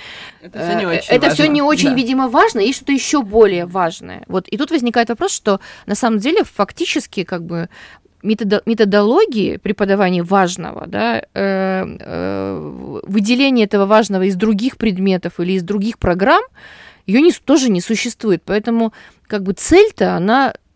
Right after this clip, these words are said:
Speaker 2: э, тоже, мягко говоря, непонятна. То есть, э, да, м,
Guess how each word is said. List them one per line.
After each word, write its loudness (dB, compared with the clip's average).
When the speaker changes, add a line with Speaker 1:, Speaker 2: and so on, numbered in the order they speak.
Speaker 2:
э, -6
тоже, 2
мягко -2
говоря, 0
непонятна. 2
То 2
есть, 0
э, -4
да, 4
м, -2